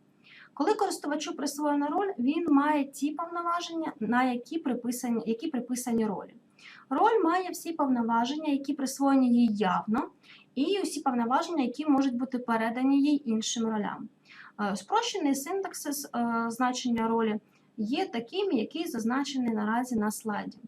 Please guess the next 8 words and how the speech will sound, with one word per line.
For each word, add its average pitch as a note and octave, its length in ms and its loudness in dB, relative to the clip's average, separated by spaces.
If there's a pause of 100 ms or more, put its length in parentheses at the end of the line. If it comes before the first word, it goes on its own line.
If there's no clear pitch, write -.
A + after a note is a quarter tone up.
(100)
Ми E4 120 0
створюємо C4+ 560 2
роль G#3 260 0 (1700)
стандартним C4 600 2
вже, G3+ 160 -6
звичним A3 440 -2
для G#3+ 80 -2
вас, G#3 320 -6